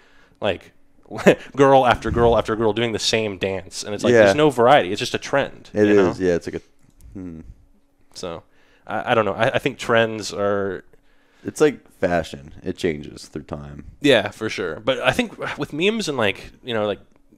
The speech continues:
Speaker 1: internet trends and stuff, like, it goes by way quicker than you'd think. Like,
Speaker 2: Yeah.
Speaker 1: every, I feel like every couple weeks or, like, a month or so, it's, like, something new.
Speaker 2: There is.
Speaker 1: And
Speaker 2: Yeah, and then, like, if you s-,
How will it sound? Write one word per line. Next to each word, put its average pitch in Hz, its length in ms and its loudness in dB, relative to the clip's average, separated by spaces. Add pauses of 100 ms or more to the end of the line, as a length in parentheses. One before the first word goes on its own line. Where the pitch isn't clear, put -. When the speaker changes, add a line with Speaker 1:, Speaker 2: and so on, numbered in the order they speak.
Speaker 1:
internet 127 360 -4
trends 104 260 -6
and - 40 -12
stuff, - 180 -12
like, 110 100 -8
it 107 80 -10
goes 160 140 -2
by 135 120 2
way 104 440 -2
quicker 95 340 -4
than 90 120 -16
you'd 78 140 -20
think. 76 300 -16 (420)
Like, 87 200 -2
Speaker 2:
Yeah. 82 80 -6
Speaker 1:
every, 127 460 2
I 107 40 -2
feel 165 140 -4
like 95 120 -2
every 123 220 0
couple 104 280 -4
weeks - 420 -10
or, 95 280 -6
like, 95 120 -6
a 92 60 -14
month 117 300 -4
or 73 80 -12
so, 80 200 -12
it's, - 120 -16
like, - 140 -20
something 104 380 -10
new. 92 340 -12
Speaker 2:
There 123 220 2
is. 87 300 2
Speaker 1:
And 92 380 -10
Speaker 2:
Yeah, 104 160 2
and 101 100 -2
then, 101 240 0
like, 92 260 -4
if 90 160 -12
you 95 60 -14
s-, - 220 -20